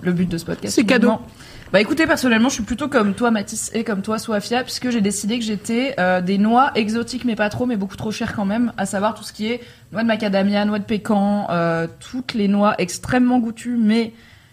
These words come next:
Speaker 1: qui coûtent environ mille huit cents euros le kilo. Du coup, je n'en achète jamais, et à chaque fois que je vois des recettes où il en faut plus que deux, je suis là, qui suis-je, l'émir du Qatar ? Non, donc je ne vais pas en acheter, et je vais mettre... De la, des amandes et de la noisette à la place, quoi. Euh, ou des noix traditionnelles. Et je trouve que ça me va bien parce que c'est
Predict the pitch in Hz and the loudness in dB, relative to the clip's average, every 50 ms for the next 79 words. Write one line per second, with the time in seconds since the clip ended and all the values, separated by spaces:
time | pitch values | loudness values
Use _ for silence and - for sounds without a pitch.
0 | _ _ - - - - 302 339 320 240 202 196 208 240 247 240 220 214 220 208 | _ _ -18 -16 -12 -10 -6 -2 0 2 2 2 2 2 2 2 2 2 0 -2
1 | - 240 226 214 202 208 208 202 - - 226 277 381 415 220 185 - 220 214 208 | 0 2 2 2 4 2 2 0 -2 -6 -4 -2 -2 -2 -2 -4 -4 -2 0 0
2 | 185 180 175 175 - 185 180 170 180 190 202 208 220 226 233 - - 165 175 - | 2 2 0 0 -2 -4 -4 -2 2 2 4 4 4 2 2 0 -2 -4 -4 -4
3 | 196 170 190 208 196 190 185 180 175 180 180 180 - 214 202 - 208 185 160 - | -6 -4 -2 -2 0 0 0 2 2 2 2 0 0 -2 -2 0 0 0 0 0
4 | 160 - 185 170 - - 202 - - 185 175 175 190 202 214 - - 185 165 151 | 0 -2 -4 -6 -6 -8 -8 -4 -4 -2 -2 0 -2 -2 -2 -4 -6 -8 -6 -6
5 | - - - - 190 - - 208 196 175 175 170 180 180 190 180 165 - 185 - | -8 -10 -12 -12 -12 -10 -8 -6 -4 -2 0 0 0 0 -2 -2 -4 -6 -6 -6
6 | - 262 269 - - 202 - 196 214 262 277 - 185 175 180 170 180 180 175 170 | -6 -8 -8 -8 -6 0 2 2 4 2 0 -2 -4 -4 -2 0 2 2 2 2
7 | 165 190 190 180 170 156 190 220 220 254 247 226 - 170 156 165 160 170 180 180 | 2 4 4 4 4 2 0 -2 -2 -2 -2 -2 -2 -2 -2 -2 -2 -2 -2 -2
8 | - - - - - - - - - - - - 175 175 170 165 165 165 170 170 | -2 -4 -6 -8 -10 -20 -20 -20 -20 -18 -10 -4 0 0 2 2 2 2 2 2
9 | 170 175 170 180 185 190 185 170 160 160 156 156 151 151 156 156 156 170 170 170 | 2 2 2 2 2 2 2 2 2 2 2 0 0 0 0 -2 -2 -4 -4 -4
10 | 156 156 160 - - - - - - - - - - - - - 165 - 175 165 | -4 -4 -4 -6 -8 -8 -10 -12 -14 -16 -18 -20 -20 -20 -20 -18 -8 -2 0 0
11 | 160 151 190 185 185 180 165 160 165 175 208 240 - - - - - - 175 175 | 2 2 2 4 4 4 4 4 2 0 0 -2 -6 -14 -16 -8 -4 -2 -2 -2
12 | - - - 175 185 226 262 262 196 - - - - 185 202 196 - - 311 - | -4 -4 -4 -2 0 0 0 0 -2 -4 -4 -4 -2 -2 -2 -2 -2 -6 -6 -4
13 | - 262 - - 233 220 208 220 214 214 208 247 294 302 285 208 208 - - 254 | -4 -2 0 2 2 2 4 2 2 2 2 0 0 0 0 -2 -4 -4 -4 -6
14 | 262 262 - - 208 196 185 - - - | -6 -4 -2 0 2 2 2 0 -2 -10